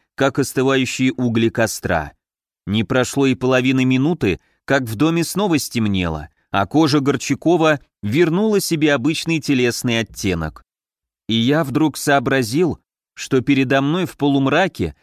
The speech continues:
стоит абсолютно голый столетний старик. Наверняка его светлости уже не раз приходилось оказываться в подобной ситуации, так что самообладание он нисколько не утратил.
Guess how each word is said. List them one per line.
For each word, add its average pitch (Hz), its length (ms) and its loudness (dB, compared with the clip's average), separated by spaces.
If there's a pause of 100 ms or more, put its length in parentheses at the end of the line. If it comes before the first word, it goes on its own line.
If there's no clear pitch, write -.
(100)
стоит 135 480 0
абсолютно 151 640 0
голый 160 400 2
столетний 147 640 0
старик. 135 580 -2 (540)
Наверняка 131 600 0
его 147 200 2
светлости 147 640 -2
уже 143 320 2
не 147 140 0
раз 156 220 0
приходилось 127 720 -2
оказываться 107 800 -2 (140)
в - 140 -20
подобной 107 460 0
ситуации, 117 800 -2 (440)
так 156 220 2
что 170 180 -2
самообладание 160 960 0
он 156 160 0
нисколько 151 560 0
не 151 100 0
утратил. 151 680 -2